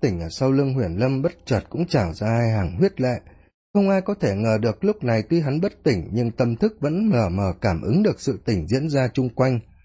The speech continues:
Tôn Ngộ Không vô cùng đau lòng và chua xót, khi đây không biết là lần thứ bao nhiêu mà người hắn trân quý lại phải hy sinh về hắn. Hắn chỉ vừa mới nhận đệ tử, vừa mới được làm sư tôn, mới vỡ òa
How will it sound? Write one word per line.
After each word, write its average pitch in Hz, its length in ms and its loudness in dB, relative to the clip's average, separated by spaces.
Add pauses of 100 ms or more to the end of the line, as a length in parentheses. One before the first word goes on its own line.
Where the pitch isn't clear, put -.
(380)
Tôn 202 140 2
Ngộ 160 140 0
Không 180 280 -2
vô 180 240 0
cùng 92 280 -4
đau 117 160 0
lòng 92 300 0
và 85 260 -2
chua 127 200 2
xót, 196 240 0 (420)
khi 196 100 4
đây 185 160 2
không 190 240 -2
biết 226 240 -2
là 127 80 2
lần 120 180 0
thứ 185 140 -2
bao 180 220 2
nhiêu 180 300 2 (260)
mà 123 160 0
người 123 240 2
hắn 120 260 -2
trân 180 260 2
quý 127 240 2
lại 151 280 0
phải 95 140 0
hy 98 200 2
sinh 131 300 0
về 104 120 -2
hắn. 104 260 0 (640)
Hắn 190 140 4
chỉ 135 160 2
vừa 131 180 2
mới 170 140 0
nhận 165 260 0
đệ 123 180 0
tử, 107 280 0 (140)
vừa 139 180 2
mới 190 140 2
được 165 260 -2
làm 98 200 -2
sư 135 320 0
tôn, 143 220 2 (440)
mới 120 200 4
vỡ 170 220 0
òa 131 200 0